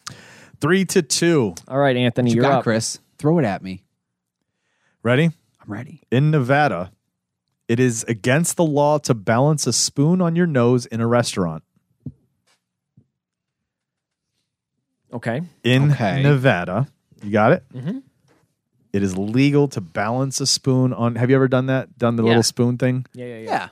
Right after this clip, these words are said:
Speaker 1: Can you do it? Does it stick on your nose or no? Does it fall off?
Speaker 2: No,
Speaker 1: Which
Speaker 2: it
Speaker 1: one?
Speaker 2: sticks.
Speaker 1: It works
Speaker 2: Sticks.
Speaker 1: for you?
Speaker 2: Yeah, yeah, yeah.
Speaker 3: A little super glue, you're fine. It works.
Speaker 1: That's in Nevada.
Speaker 3: Yes.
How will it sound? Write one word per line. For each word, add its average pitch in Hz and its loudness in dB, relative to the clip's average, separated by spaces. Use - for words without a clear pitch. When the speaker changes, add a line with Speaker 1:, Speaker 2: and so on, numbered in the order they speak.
Speaker 1:
Can 127 -2
you 131 4
do 143 6
it? 151 2
Does 113 0
it 98 -8
stick 117 -2
on 123 2
your 123 0
nose 123 2
or 110 -6
no? 101 -6
Does 85 -10
it 87 -18
fall 95 -2
off? 85 -8
Speaker 2:
No, 101 -6
Speaker 1:
Which - 0
Speaker 2:
it - -12
Speaker 1:
one? 104 0
Speaker 2:
sticks. 90 -4
Speaker 1:
It 110 -4
works 104 2
Speaker 2:
Sticks. 101 -4
Speaker 1:
for 120 2
you? 123 6
Speaker 2:
Yeah, 131 0
yeah, 110 -6
yeah. 92 -12
Speaker 3:
A - -20
little 120 4
super - -2
glue, 143 2
you're 123 0
fine. 95 -8
It - -14
works. - -18
Speaker 1:
That's 117 0
in 139 2
Nevada. 107 2
Speaker 3:
Yes. - -10